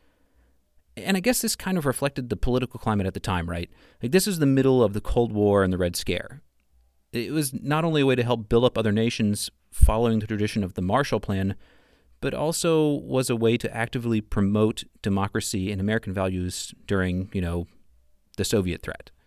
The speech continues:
I guess fast forward a little bit, in nineteen sixty, during his campaign for president,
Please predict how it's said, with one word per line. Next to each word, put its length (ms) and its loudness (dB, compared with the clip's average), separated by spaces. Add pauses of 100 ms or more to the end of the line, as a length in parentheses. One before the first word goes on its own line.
(1700)
I 40 -8
guess 140 -2
fast 200 0
forward 140 2
a 40 0
little 160 2
bit, 220 4
in 100 0
nineteen 280 0
sixty, 360 -4
during 220 2
his 140 -2
campaign 320 -2
for 100 -4
president, 560 0